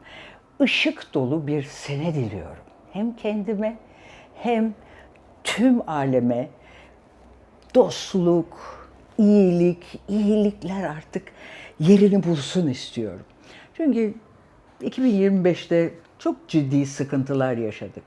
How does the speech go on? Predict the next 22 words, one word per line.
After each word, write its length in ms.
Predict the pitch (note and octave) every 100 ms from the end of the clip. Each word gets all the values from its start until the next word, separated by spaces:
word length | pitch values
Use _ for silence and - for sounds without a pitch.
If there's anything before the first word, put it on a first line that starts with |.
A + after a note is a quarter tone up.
| - _
Şahsi, 680 | - F#3+ E3 - E3 D#3+ D#3
tabii 280 | - C#3+ B2
ki 180 | - B2
bir 80 | A#2+
kısmımız 720 | - B2+ - B2+ A2+ A2+ - - - - -
şahsi 480 | - - C3+ - C#3+
sıkıntılar 600 | C#3+ - D3+ C#3 C#3 A#2
yaşadı. 580 | A2 F#2+ F#2 - F2+ G#2 - _ _ - - - - _
Ama 360 | G#3 G#3 F3+ F3+ - E3
dünya 400 | F#3 G#3 G#3 G#3+
da 80 | D#3
çok 240 | C3+ A#2 -
sıkıntılı 560 | - B2+ A#2+ B2 A2
bir 120 | G#2
dönemden 640 | G#2+ F#2 F#2+ F#2+ G#2 G2 F#2+
geçti. 340 | G#2 - -
Zannetmeyin 600 | C3+ D3 F3+ G#3 F#3 C#3+
ki 160 | C#3 C3+
ben 100 | B2
onları 340 | B2 B2 A#2+
görmüyorum. 720 | A2+ B2 C3 C3 A#2 F#2 E2 _ _ _ - - - - _ _ _ _ _
Ama, 360 | D#3+ D#3 B2 D#3+